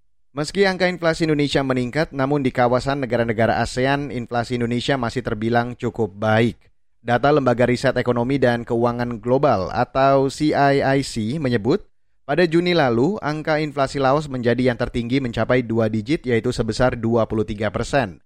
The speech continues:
Disusul Thailand tujuh persen, Singapura dan Filipina sama-sama enam persen. Indonesia inflasi berada di angka empat persen, sedangkan Malaysia dan Vietnam di angka tiga persen. Sebagai perbandingan, angka inflasi di Amerika Serikat pada Juni lalu mencapai sembilan koma satu persen.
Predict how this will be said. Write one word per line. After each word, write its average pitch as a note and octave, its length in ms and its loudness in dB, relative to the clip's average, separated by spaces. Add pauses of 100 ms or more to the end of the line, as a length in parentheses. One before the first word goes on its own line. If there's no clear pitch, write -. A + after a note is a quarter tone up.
(320)
Disusul C#3 480 0
Thailand C#3+ 400 0
tujuh B2+ 160 0
persen, D#3 480 -4
Singapura C3+ 480 0
dan B2+ 160 2
Filipina C#3 480 -2
sama-sama B2+ 480 -2
enam A#2 160 -2
persen. C3+ 480 -4 (480)
Indonesia E3+ 400 2
inflasi E3+ 400 0
berada D3+ 240 2
di D3 80 2
angka B2+ 240 0
empat A#2+ 240 -4
persen, A2+ 400 -2
sedangkan A#2+ 400 -2
Malaysia A#2+ 480 2
dan B2+ 160 0
Vietnam A#2+ 480 0
di A#2+ 160 0
angka A#2 320 -4
tiga G2 480 -4
persen. A2 560 -2 (400)
Sebagai B2 320 2
perbandingan, B2 720 0
angka B2+ 240 -2
inflasi B2+ 420 0
di B2 60 4
Amerika A#2 320 0
Serikat B2 400 -2
pada A#2+ 160 2
Juni C3+ 400 -2
lalu C3+ 320 2
mencapai A#2+ 400 0
sembilan B2 400 -2
koma A2+ 240 -2
satu G#2+ 320 -6
persen. A2+ 480 -2